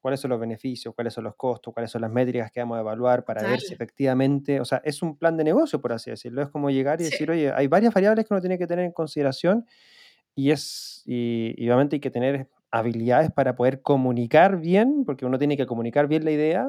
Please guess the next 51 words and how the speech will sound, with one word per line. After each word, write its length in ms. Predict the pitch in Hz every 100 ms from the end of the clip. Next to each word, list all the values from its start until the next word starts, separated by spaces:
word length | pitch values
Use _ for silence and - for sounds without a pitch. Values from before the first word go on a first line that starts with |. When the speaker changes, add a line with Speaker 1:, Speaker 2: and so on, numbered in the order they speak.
| 285
Speaker 1:
para 220 | - 113
que 100 | 110
se 140 | 110 113
entienda 600 | 113 185 185 185 247 226
y 80 | -
después 500 | 117 107 135 147 - _ _ _ _ _ _
darle 340 | - 117 127
ese 120 | 135 127
respaldo 440 | 117 - 135 131
más 220 | 131 131
técnico 520 | - 139 139 143 170 165
con 360 | 127 131 170 _ _ _ _ _ -
esas, 500 | 127 - 143 139 135
eh, 360 | 123 117 110 107 110 110 117
métricas 580 | 123 135 139 143 139 139
y 60 | 135
K 140 | 127
P 80 | 127
Is 140 | 131
que 100 | -
van 100 | 120
a 60 | 120
ser 160 | 131
fundamentales 640 | 123 127 120 107 110 123 -
para 240 | 123 113
poder... 380 | 117 117 120 120
Eh, 360 | 117 110 104 101 101 101 _ _ _ _ _ _
dar 280 | - 139 143
curso 340 | 139 147 143 156
a 60 |
esa 120 | 139
propuesta 360 | 123 123 123 127
que 100 | 117
tú 100 | 117
quieres 200 | 117 110
hacer. 260 | 101 - - _ _
Entonces, 420 | 110 117 113 117
de 40 | 107
cierta 260 | 113 -
manera, 160 | 123 123
también 260 | 107 113
es 60 | 127
Speaker 2:
Exacto. 80 | 123
Speaker 1:
bien, 440 | 131 135 135 139 -
es 100 | 120
bien 140 | 131
complejo 460 | 135 131 139 135 143
en, 180 | 139 -
en 80 |
ese 140 | 135 -
sentido. 400 | 139 139 123